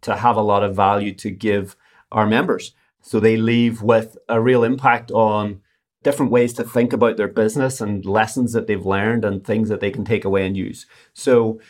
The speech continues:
one of my favorite all-time speakers from our, the events we've been doing over the eight years is a man called Will Butler Adams. And he is the director,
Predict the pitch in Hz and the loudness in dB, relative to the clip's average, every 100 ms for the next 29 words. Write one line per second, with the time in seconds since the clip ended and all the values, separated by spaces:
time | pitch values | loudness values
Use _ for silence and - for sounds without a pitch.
0 | _ _ 139 147 135 117 120 - 170 156 | _ _ 0 2 2 0 0 2 2 4
1 | 139 135 135 127 120 143 131 139 127 - | 2 2 0 -2 -2 -4 -2 -2 -2 -8
2 | - 131 143 143 123 117 123 113 120 117 | -2 2 4 4 2 2 0 2 0 -2
3 | 110 113 113 113 107 101 98 113 95 104 | -2 0 2 0 0 -4 -2 -2 -2 -2
4 | 131 135 - 107 110 107 107 110 117 107 | -2 -4 -2 -2 0 0 0 0 0 0
5 | 95 113 135 127 120 117 - 104 98 92 | -4 -4 0 0 0 -2 -2 -4 -2 0
6 | 123 208 240 - _ 104 101 101 120 104 | 0 0 -4 -8 _ -10 -8 -2 0 0
7 | 98 92 - _ - 110 101 101 95 - | -2 -6 -20 _ -6 -2 -2 -2 -4 -4
8 | 120 107 113 113 127 123 120 | 0 2 2 0 2 2 0